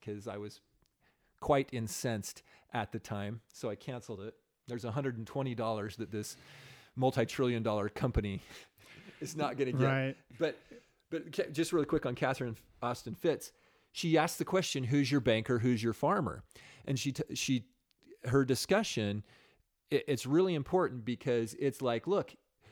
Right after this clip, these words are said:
Speaker 1: you, if we're gonna have society independent of the beast system here, and it is the beast, and it's the, it's the modern manifestation. I, I think that whole idea of excluding people from the agora has been going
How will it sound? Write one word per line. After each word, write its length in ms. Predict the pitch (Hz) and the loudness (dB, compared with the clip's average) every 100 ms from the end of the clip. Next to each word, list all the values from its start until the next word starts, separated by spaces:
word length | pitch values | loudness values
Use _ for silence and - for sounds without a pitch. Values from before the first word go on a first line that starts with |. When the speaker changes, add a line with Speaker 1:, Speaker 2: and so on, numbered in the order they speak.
| _ | _
Speaker 1:
you, 420 | - 151 202 202 - _ | -4 0 2 0 -4 _
if 160 | 143 - | -4 2
we're 180 | 143 196 | 6 6
gonna 220 | 214 196 | 6 2
have 220 | 196 185 | 0 -2
society 720 | - 175 - 139 156 123 107 | -2 -2 2 4 6 4 0
independent 640 | 135 143 151 151 143 123 110 | -2 -2 0 0 0 0 -4
of 200 | 123 120 | -4 -2
the 100 | 107 | -2
beast 360 | 98 123 127 - | 0 0 0 -4
system 540 | - 135 127 101 82 | -4 -2 -2 -6 -8
here, 360 | 80 87 78 98 _ - | -8 -8 -10 -18 _ -8
and 100 | 120 | -2
it 100 | 135 | 2
is 200 | 185 160 | 2 2
the 80 | 147 | 0
beast, 540 | 107 85 80 - - _ _ _ _ - - _ _ _ 135 | 0 -6 -8 -16 -18 _ _ _ _ -20 -20 _ _ _ -2
and 80 | |
it's 300 | 127 139 131 | 2 2 2
the, 220 | 123 120 123 | 0 -2 0
it's 240 | 131 - - _ _ - - - - | -4 -4 -10 _ _ -20 -20 -18 -8
the 140 | 127 | -4
modern 460 | 123 135 151 156 131 | 2 4 6 4 2
manifestation. 800 | 123 120 117 110 - 107 98 98 | 0 -2 -2 -2 -2 -4 -4 -6
I, 60 | 95 | -6
I 160 | 104 | -6
think 240 | 98 156 - | -4 -6 0
that 240 | 123 - | 0 0
whole 220 | 117 120 | 0 2
idea 280 | 110 110 110 | 2 2 0
of 80 | 101 | -2
excluding 460 | 101 - 131 117 | -4 -2 -2 0
people 240 | 107 120 113 | -2 -2 -2
from 160 | 120 | -6
the 160 | 110 107 | -4 -4
agora 480 | 107 107 107 92 95 | -2 0 2 2 0
has 200 | 104 98 | -4 -6
been 180 | 104 104 | -8 -6
going 380 | 120 117 117 | -2 -2 -4